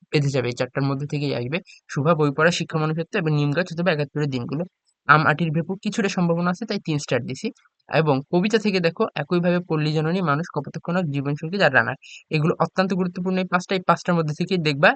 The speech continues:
বেঁধে যাবে পরীক্ষার হলে, আর এদিক ওদিক কোনো কিছু চিন্তা করতে হবে না। তো আশা করি এইটুক ঠিক আছে। আর আমার আগের ভিডিওগুলো যারা ইংলিশ একটু দুর্বল, তোমরা ইংলিশে এই যে ম-, মডেল টেস্টগুলো সলভ করতে পারো। মডেল টেস্টগুলো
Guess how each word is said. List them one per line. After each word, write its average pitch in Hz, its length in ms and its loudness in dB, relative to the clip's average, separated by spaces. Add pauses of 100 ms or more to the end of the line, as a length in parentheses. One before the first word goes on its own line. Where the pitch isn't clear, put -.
(120)
বেঁধে 143 160 2
যাবে 131 200 -2
পরীক্ষার 127 340 -6
হলে, 156 260 0
আর 135 140 0
এদিক 139 180 0
ওদিক 147 140 -2
কোনো 143 180 -4
কিছু 147 160 -6
চিন্তা 147 260 0
করতে 131 220 -8
হবে - 160 -8
না। 151 100 -8 (540)
তো 143 60 -2 (760)
আশা 165 100 -6
করি 190 280 -2 (280)
এইটুক 175 300 -2 (100)
ঠিক 185 140 -2
আছে। 185 220 0 (100)
আর 135 100 2
আমার 156 280 4
আগের 151 260 2
ভিডিওগুলো 175 400 0
যারা 170 220 4
ইংলিশ 165 340 0
একটু 180 160 -6
দুর্বল, 147 320 -2
তোমরা 143 240 -2
ইংলিশে 143 340 -2
এই 143 60 -2
যে 147 80 0
ম-, 139 160 0 (160)
মডেল 147 260 2
টেস্টগুলো 151 420 -4
সলভ 151 200 2
করতে 160 200 -8
পারো। 160 180 0 (420)
মডেল 147 200 4
টেস্টগুলো 156 400 -2